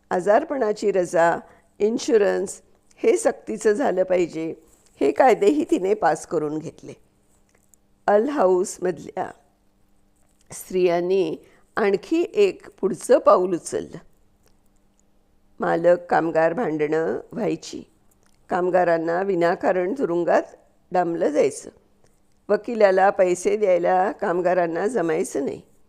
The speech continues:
मग दोघीजणी वकिली शिकल्या आणि कामगारांच्या केसेस लढवू लागल्या. आता लोकांना जेनचं महत्त्व समजलं,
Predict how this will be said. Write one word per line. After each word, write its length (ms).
मग 300
दोघीजणी 720
वकिली 460
शिकल्या 420
आणि 140
कामगारांच्या 800
केसेस 500
लढवू 320
लागल्या. 380
आता 200
लोकांना 880
जेनचं 420
महत्त्व 420
समजलं, 540